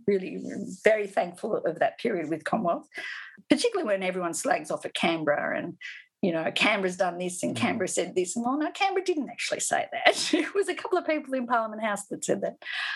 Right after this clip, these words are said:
Speaker 1: Anyway, went off and came back to Melbourne and worked, uh, for ten years with an international local government. Sorry, it's an international non-profit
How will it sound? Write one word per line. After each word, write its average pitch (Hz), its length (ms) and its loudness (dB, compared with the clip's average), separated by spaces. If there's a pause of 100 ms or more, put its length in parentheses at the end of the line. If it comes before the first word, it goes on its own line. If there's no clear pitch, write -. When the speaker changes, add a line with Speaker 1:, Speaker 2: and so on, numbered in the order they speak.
(160)
Speaker 1:
Anyway, 180 500 4
went 240 200 2
off 202 280 0
and 202 200 0
came 196 180 2
back 190 160 -2
to 202 100 -6
Melbourne 180 400 0
and 180 280 -2
worked, 180 340 -2 (640)
uh, 185 140 6
for 185 140 -2
ten 190 300 2
years 180 360 -2 (260)
with 185 200 4
an 185 100 2
international 185 580 0
local 165 240 0
government. 160 520 0 (280)
Sorry, 180 360 4
it's 190 180 -4
an 196 120 0
international 208 760 0 (520)
non-profit 202 840 2